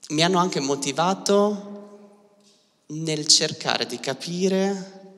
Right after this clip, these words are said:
come entrare maggiormente a contatto con la cultura aziendale, che, mm, non era soltanto in smart working, ma era fisicamente. Quindi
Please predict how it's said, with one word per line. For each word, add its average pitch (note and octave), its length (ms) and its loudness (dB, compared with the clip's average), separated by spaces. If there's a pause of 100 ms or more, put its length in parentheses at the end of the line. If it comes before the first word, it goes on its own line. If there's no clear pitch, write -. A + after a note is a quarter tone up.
(400)
come F#3 220 2
entrare A#2+ 480 2 (100)
maggiormente C3 640 0
a A#2+ 60 -4
contatto D3+ 380 0
con C3+ 100 0
la B2 80 2
cultura B2+ 380 2
aziendale, A#2+ 840 -2 (680)
che, D#3+ 880 -4 (100)
mm, C3 440 -10
non C#3+ 160 2
era D#3 180 6
soltanto A#2 720 2
in A#2 80 0
smart - 360 0
working, B2 460 -6
ma A#2 140 -4
era B2 140 -2
fisicamente. C3 720 -2
Quindi C3+ 420 -2